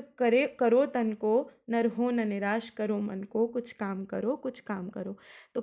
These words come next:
काम पे जुट जाइए, निराशा को छोड़ दीजिए और डीजेएस को एम करिए। Lossified is there at every step। Please like, share, subscribe, comment। If you like us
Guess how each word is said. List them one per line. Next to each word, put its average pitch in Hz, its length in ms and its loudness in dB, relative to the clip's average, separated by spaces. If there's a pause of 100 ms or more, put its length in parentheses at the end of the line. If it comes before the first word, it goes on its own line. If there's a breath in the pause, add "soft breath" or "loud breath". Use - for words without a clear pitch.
(120)
काम 262 260 4
पे 262 140 2
जुट 208 180 0
जाइए, 254 420 0
निराशा 214 560 0
को 208 160 -4
छोड़ 254 420 4
दीजिए 285 380 0 (340 loud breath)
और 220 120 4
डीजेएस 233 500 2
को 233 240 -2
एम 208 220 2
करिए। 202 380 -2 (640 soft breath)
Lossified 240 640 2
is 202 260 -2
there 214 300 4
at 208 200 -4
every 196 280 -2
step। 202 260 -8 (200)
Please 269 320 -4
like, 208 340 0
share, 233 300 0
subscribe, 233 720 -2 (400 loud breath)
comment। 302 560 2 (440 soft breath)
If 220 140 -2
you 269 120 2
like 269 300 4
us 349 200 4